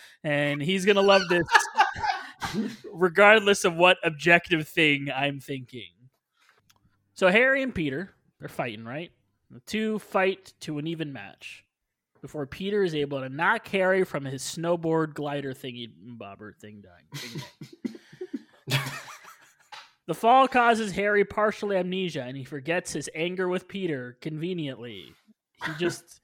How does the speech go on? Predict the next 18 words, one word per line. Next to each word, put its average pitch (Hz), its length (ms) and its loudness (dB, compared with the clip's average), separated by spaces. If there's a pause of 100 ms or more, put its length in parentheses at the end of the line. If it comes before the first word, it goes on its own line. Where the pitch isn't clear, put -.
(180)
<laughs> - 220 -20
"I 165 120 6
don't 247 120 6
remember 240 320 4
anything, 240 560 2
Peter. 208 280 0
I 214 140 4
don't 233 140 4
even 220 120 -2
remember 220 160 -2
my 226 140 4
dad, 196 480 4
but 156 140 4
I 175 80 10
remember 220 440 4
you 247 560 2
and 156 200 -2
Mary 196 340 4